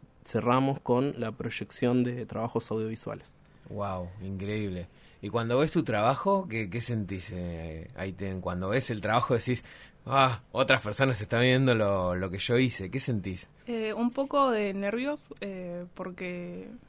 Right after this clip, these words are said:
Speaker 3: es como, uy, la mirada de alguien externo, eh, siempre da un poquito de miedo capaz. Y el orgullo también, como se logró. Eh, siempre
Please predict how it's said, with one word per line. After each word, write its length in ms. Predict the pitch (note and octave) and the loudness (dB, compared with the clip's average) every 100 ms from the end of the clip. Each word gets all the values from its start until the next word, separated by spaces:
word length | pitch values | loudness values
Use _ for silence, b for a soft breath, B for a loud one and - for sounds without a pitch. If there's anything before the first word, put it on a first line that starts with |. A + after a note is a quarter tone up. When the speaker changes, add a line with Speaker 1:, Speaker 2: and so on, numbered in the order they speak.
| - | -16
Speaker 3:
es 100 | G3+ | -14
como, 240 | - G#3+ G3+ | -8 -6 -2
uy, 220 | G3+ G3 | -4 -4
la 160 | G3 | -6
mirada 320 | F#3+ F#3+ G#3 G#3 | -4 0 2 2
de 60 | |
alguien 340 | G3 G#3+ G#3 F#3+ | 2 0 -2 -4
externo, 640 | F3 - G3+ A3 G3+ G3 - | -8 -2 0 0 -2 -4 -10
eh, 180 | F#3+ F#3 | -12 -12
siempre 420 | - G#3 G3 F#3+ | -6 -4 -4 -4
da 100 | F#3+ | -4
un 120 | G3 | -4
poquito 280 | G3 F#3+ G3 | -6 -8 -6
de 80 | G3 | -6
miedo 260 | G3 G3 G3 | -4 -6 -6
capaz. 340 | F3+ G3 A#3 - _ - | -6 -8 -10 -14 _ -10
Y 240 | G3+ F#3+ | -6 -4
el 100 | F#3+ | 0
orgullo 380 | G3+ G#3+ C4 G#3 | 2 2 2 -2
también, 300 | G3 F#3+ F#3+ | -4 -6 -6
como 320 | F#3 F#3 F#3+ | -6 -8 -10
se 140 | - F3+ | -8 -6
logró. 320 | F#3 G#3 G#3 - b b b b - | -2 -2 -2 -8 b b b b -8
Eh, 460 | F3+ F3 F3 E3+ G#3+ - | -6 -4 -4 -8 -10 -12
siempre 400 | - A3 A3+ G#3 | -2 2 4 4